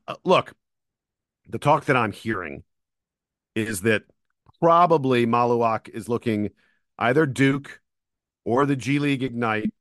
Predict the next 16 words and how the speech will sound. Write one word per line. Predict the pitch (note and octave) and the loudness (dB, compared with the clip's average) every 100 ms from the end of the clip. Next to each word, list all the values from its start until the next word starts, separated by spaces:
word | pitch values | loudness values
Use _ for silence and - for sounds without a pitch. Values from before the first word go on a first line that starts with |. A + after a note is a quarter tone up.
| _ | _
or | A#2+ B2+ | -4 -2
he's | A#2+ | -4
gonna | C3 A#2 | -4 -6
stay | - - C3 B2 A#2 A2+ A2 G#2+ _ _ _ | -8 -2 2 4 2 0 -4 -10 _ _ _
in | A2+ | -2
Africa | A#2 A#2 A#2 - G#2+ G2+ A2 | 0 -2 -4 -4 -2 -2 -4
and, | G#2 A2 | -6 -6
and | G#2 F#2+ | -6 -4
play | - A#2 | 0 0
for | A2+ | 0
the | G#2+ G2+ G#2+ | -2 -4 -2
N | A2+ | -2
B | A2 A2 | 0 0
A | G#2 | 0
Africa | G#2 A2 - G#2+ | -2 -4 -6 -6
Academy | G2 A2 G#2+ G2+ F#2+ | -2 -2 0 -2 -4